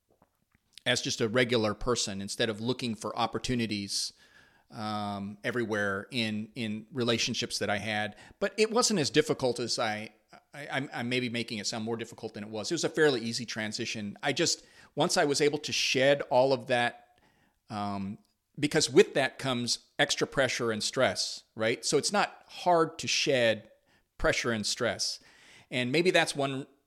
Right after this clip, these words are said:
reason that maybe sometimes a used car salesman, for example, type of a, a, of a salesman person, a marketer, might have harder, tr-, more difficulty transitioning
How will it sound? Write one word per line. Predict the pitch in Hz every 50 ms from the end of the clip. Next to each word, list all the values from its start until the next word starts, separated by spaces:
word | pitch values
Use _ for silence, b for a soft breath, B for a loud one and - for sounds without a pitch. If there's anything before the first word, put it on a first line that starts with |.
| _ _ - -
reason | - 131 131 139 127 - - 131 120 120 120 117 110 - -
that | 123 117 110 110 113 -
maybe | 165 135 131 135
sometimes | 131 - - 165 156 160 156 160 139 127
a | 131
used | 120 117 139 170 185 160 -
car | - 151 135 131
salesman, | 123 - 127 117 113 113 - 120 113 110 107
for | - 120
example, | 113 104 - 123 117 113 113 - 110 104 101
type | 98 - 120 117 -
of | 117 104 110
a, | 101 101 101 - - - -
a, | - 120 - -
of | 135 113
a | 120
salesman | 113 - - 135 127 123 120 117 - - 107 95 95 95 98 101 - b b b b b b b b b _ -
person, | - - 131 - - 135 110 104
a | 104
marketer, | 110 113 113 120 117 - 120 104 98 98 98 101 B B B B B B -
might | 120 143 143 120
have | 113 135 127 123 123 123 - - - - - -
harder, | - - - 156 151 139 139 -
tr-, | - - - - _ _ _ _ _ _ _ _ -
more | 160 160 156
difficulty | - - 220 - 170 - - 135 117 - 127
transitioning | - - - 131 117 - 147 143 - 139 120 104 98 101